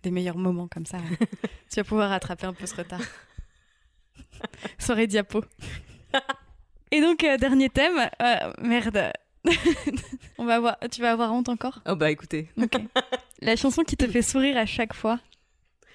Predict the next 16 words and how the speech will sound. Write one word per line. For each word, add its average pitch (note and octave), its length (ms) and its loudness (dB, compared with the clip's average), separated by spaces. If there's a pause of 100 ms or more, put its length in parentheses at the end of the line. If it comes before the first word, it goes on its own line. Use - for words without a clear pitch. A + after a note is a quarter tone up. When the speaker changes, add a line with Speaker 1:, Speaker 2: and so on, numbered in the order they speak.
(540)
Speaker 2:
On A#3 100 -8
s'attache. - 920 -2
Speaker 1:
Oh D#4+ 160 4
mon D4+ 180 6
Dieu, C#4+ 180 6 (220)
Speaker 2:
Et E4+ 80 4
Speaker 1:
non. F4+ 60 4 (200)
Speaker 2:
on D#4+ 140 6
s'emprisonne. C#4+ 840 -2 (120)
Oh, D#4+ 160 0 (220)
oh. C4+ 240 2 (440)
<laughs> - 400 -16
Speaker 1:
Ah A#3 180 4
ouais ? B3+ 140 6 (640)
Mais C#4 160 4
pourquoi ? D4+ 420 2